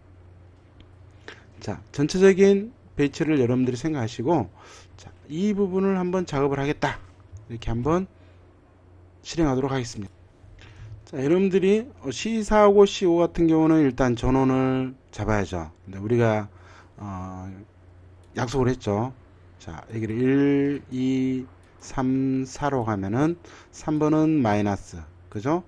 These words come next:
얘는 플러스, 얘는 그라운드로 사용하기로 했죠. 자, 그 대신, 어, 여러분들이 먼저,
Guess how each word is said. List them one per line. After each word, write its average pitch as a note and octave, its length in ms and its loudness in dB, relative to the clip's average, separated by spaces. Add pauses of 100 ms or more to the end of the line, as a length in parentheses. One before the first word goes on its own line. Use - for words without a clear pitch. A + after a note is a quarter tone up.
(1040)
얘는 B2+ 460 -2
플러스, C#3+ 480 -6 (140)
얘는 B2+ 400 -2
그라운드로 A#2 440 0
사용하기로 A2 440 -4
했죠. G#2 320 -8 (1200)
자, - 160 -20 (160)
그 - 120 -10
대신, D3 440 2 (160)
어, G#2 200 -6
여러분들이 C3 640 2
먼저, A#2+ 500 4